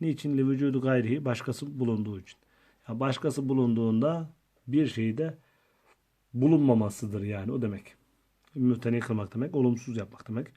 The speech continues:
Ne zaman levla harf cerdir? İzâ taza bir şey zaman neye biha kendisinden de bir şey zamir. Zamir bir şey zaman harf cermiş levla. Mesela levla ke diye. Ve key, key ne zaman harf cermiş? İzâ daha-, izâ dahala bitiştiği zaman ne üzere? Ala ma, ma üzerine.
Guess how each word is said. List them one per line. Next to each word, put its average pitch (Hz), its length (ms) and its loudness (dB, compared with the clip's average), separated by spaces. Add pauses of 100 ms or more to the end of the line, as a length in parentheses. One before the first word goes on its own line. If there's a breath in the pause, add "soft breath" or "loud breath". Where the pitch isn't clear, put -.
(640 soft breath)
Ne 143 120 6
zaman 160 300 6
levla 123 300 6
harf 110 140 0
cerdir? 123 400 0
İzâ 143 240 0
taza 135 260 0
bir 127 40 -2
şey 131 220 -6
zaman 120 280 2
neye 135 240 4
biha 117 240 0
kendisinden 120 560 0
de 131 80 2
bir 120 40 -2
şey 117 140 -2
zamir. 113 300 0
Zamir 113 340 2
bir 113 100 -4
şey - 200 -10
zaman 117 160 0
harf 98 160 -8
cermiş 98 380 -10
levla. 107 260 -8 (160)
Mesela 107 280 -6
levla 113 540 0
ke 113 240 -10
diye. 92 160 -14 (1300 loud breath)
Ve 131 100 0
key, 131 420 2
key 113 240 -2
ne 139 120 0
zaman 120 260 0 (240 loud breath)
harf 113 280 -4
cermiş? 117 360 -4 (420 soft breath)
İzâ 123 260 -2
daha-, 127 320 -4
izâ 127 340 0
dahala 131 340 -2
bitiştiği 135 420 -4
zaman 113 380 -2 (360 soft breath)
ne 147 80 0
üzere? 117 400 2
Ala 131 400 2
ma, 127 280 2
ma 120 380 4
üzerine. 107 340 -4